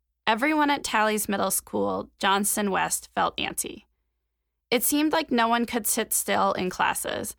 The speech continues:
and the lunchroom was louder and more boisterous than usual. Tally's best friend from school,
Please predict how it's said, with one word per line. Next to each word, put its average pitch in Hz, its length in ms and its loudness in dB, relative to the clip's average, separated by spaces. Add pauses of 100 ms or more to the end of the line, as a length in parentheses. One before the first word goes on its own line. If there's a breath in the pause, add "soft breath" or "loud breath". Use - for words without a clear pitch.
(340)
and 220 120 2
the 214 80 4
lunchroom 233 460 0
was 220 160 0
louder 196 380 2
and 202 180 0
more 185 160 -2
boisterous - 640 -4
than 196 160 -6
usual. - 480 -10 (1400)
Tally's 247 440 2
best 269 260 0
friend 220 240 2
from 233 160 0
school, 196 600 0